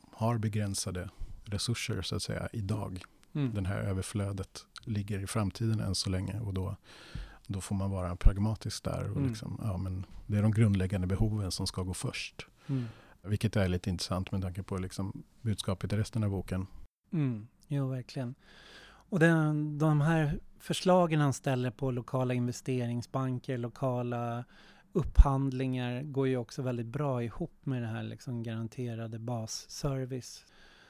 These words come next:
Speaker 2: som staten eller kommunen ska garantera. Att det, de förslagen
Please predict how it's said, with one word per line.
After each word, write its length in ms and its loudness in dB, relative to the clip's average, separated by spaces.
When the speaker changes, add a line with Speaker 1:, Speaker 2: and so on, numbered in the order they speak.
Speaker 2:
som 260 -2
staten 480 -4
eller 160 -4
kommunen 600 0
ska 200 -6
garantera. 920 -6
Att 200 -12
det, 320 -8
de 240 6
förslagen 800 -2